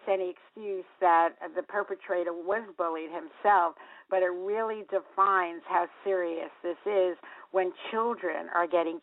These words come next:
killed in the schools. So it's clearly a very serious matter. I see that your mom, Beverly Nadler, <laughs> our most valuable guest, just jumped on,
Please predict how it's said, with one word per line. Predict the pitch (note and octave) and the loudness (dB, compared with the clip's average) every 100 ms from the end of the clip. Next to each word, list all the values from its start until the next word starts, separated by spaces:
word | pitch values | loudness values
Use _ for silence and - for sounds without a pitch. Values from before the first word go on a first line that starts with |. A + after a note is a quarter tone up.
| - | -4
killed | B3 A3 F#3 F#3 - - - - | 2 4 6 6 2 -16 -14 -4
in | G#3 F#3+ | 0 0
the | F3 - - - | -2 -6 -20 -10
schools. | G3+ G#3+ F#3+ E3 - - - | -6 -2 -4 -4 -10 -12 -2
So | E3+ E3 E3 | 2 4 2
it's | D#3+ - - - - | -2 -8 -14 -20 -14
clearly | - G3+ F#3+ F3+ | -2 4 6 4
a | E3 | 2
very | E3+ E3+ F3 - | 2 2 0 -4
serious | F3+ E3 E3 D#3+ - | -4 -2 -2 -6 0
matter. | E3 D#3+ D#3+ D3+ - - - - | 4 6 6 4 -4 -10 -6 2
I | G3+ G#3 - | 4 2 -6
see | - C4 B3+ | -6 -4 -2
that | G#3+ G3 F#3+ | 4 6 6
your | F#3 F#3+ | 2 -4
mom, | F3+ F#3 G3 F3 E3 E3+ _ - - F3+ | 0 2 4 4 2 -6 _ -20 -20 -4
Beverly | G#3 G#3+ G#3+ G#3 | 2 4 4 -2
Nadler, | F#3+ F#3 F#3+ F#3 E3+ F3+ F3+ | 2 2 4 2 -2 -4 -4
<laughs> | - | -2
our | - | -2
most | F#3 - - - - | -4 -6 -6 -6 -10
valuable | G3+ F#3 G3 G3+ E3+ F3+ F3+ | 2 2 2 -2 -6 -8 -2
guest, | G3 F#3 - _ | -2 -2 -6 _
just | G#3+ A3+ - - | -10 -10 -10 -2
jumped | F#3 F3+ - | -2 -2 -6
on, | F#3+ G3 F3+ F3 | 0 4 6 4